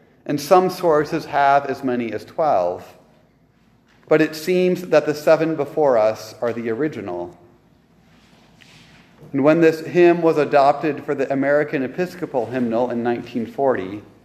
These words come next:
the five Catholic hymn stanzas were reordered to follow the original antiphons, and two stanzas were restored, our stanzas two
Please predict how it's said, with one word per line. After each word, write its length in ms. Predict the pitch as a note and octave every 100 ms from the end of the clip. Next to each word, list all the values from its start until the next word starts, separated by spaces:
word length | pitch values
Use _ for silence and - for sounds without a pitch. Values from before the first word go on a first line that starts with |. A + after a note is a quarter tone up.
| _ _ _ _ _
the 100 | -
five 500 | C#3+ E3 E3 E3 E3
Catholic 540 | - D#3+ E3 E3 D3+ D3
hymn 300 | C3+ D3 C#3
stanzas 680 | C#3 D#3 C#3 B2+ B2+ B2+ B2
were 160 | C3+
reordered 800 | A#2 D3+ D3+ C#3 C#3 C3 F#2+ G2+ - - _ _ _ _
to 80 | D3
follow 540 | C#3+ D3+ C#3+ C#3 C3
the 240 | B2 B2 B2
original 560 | B2+ D3+ D3+ C3+ A#2+
antiphons, 1000 | - D3 C#3+ A#2+ A2 F2+ F2 F2 E2+ - - _ _ _ _ _ _ _ -
and 180 | C#3 C3+
two 220 | F#3 F3
stanzas 760 | - D#3+ D#3 D#3+ C3+ B2 A#2+
were 220 | B2+ C3+
restored, 720 | A#2+ A#2+ - E3+ C#3 F#2 F2 F2+ - - _ _ _ _ -
our 260 | C#3+ D3
stanzas 640 | D3 - D3+ C#3+ C3 B2 -
two 600 | - D#3 C3+ B2 A#2